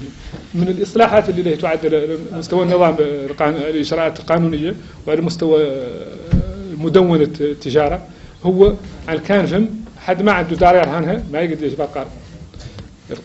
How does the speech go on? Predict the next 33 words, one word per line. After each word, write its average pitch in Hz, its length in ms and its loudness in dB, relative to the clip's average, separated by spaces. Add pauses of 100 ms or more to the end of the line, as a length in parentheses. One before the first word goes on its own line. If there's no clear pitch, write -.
(280)
مدونة 196 400 10
اللي 202 200 6
نعاكس 180 460 0
عليها 165 300 4
في - 100 -4
وزارة 147 260 2
العدل 151 300 -4 (400)
لا 160 80 6
يعد 170 160 4
فيها 165 120 4
ضمانات 160 460 0
بديلة، 131 260 -2
قد 165 120 -12
حد 151 160 -4
يض-، 147 200 -2 (320)
يضمن 165 280 2
بأنه 151 640 0 (540)
إجبار 190 240 6
حد 175 220 0
له 160 80 4
يشري 156 260 0
عنده 127 240 -4 (360)
موثوق، 131 360 0 (800)
وكتب 156 300 2
له 170 80 2
عنه، 160 320 0
عنه، 156 360 -4
عنه 147 480 -4 (500)
له 156 100 6
يشري 151 380 0
عنده، 139 280 -6 (540)
و-، - 40 -10 (600)
وكذا، 175 400 2